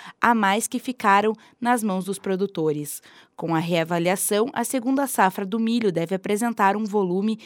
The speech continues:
de seis milhões de toneladas, com perda financeira avaliada em oitocentos e cinquenta e cinco milhões de reais.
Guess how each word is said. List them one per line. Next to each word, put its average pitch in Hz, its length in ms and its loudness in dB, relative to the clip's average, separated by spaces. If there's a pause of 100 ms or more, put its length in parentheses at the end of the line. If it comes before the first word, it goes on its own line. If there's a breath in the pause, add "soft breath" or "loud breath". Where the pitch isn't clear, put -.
(200 loud breath)
de 190 120 -2
seis 254 320 2
milhões 214 360 0
de 196 120 -4
toneladas, 165 800 -2 (320 loud breath)
com 170 180 0
perda 165 320 0
financeira 202 760 -2
avaliada 190 680 2
em 185 80 -4
oitocentos 190 640 -6
e 214 60 -8
cinquenta 208 460 -4
e 185 60 -2
cinco 190 420 -6 (240 loud breath)
milhões 202 460 -2
de 175 80 -4
reais. 160 560 0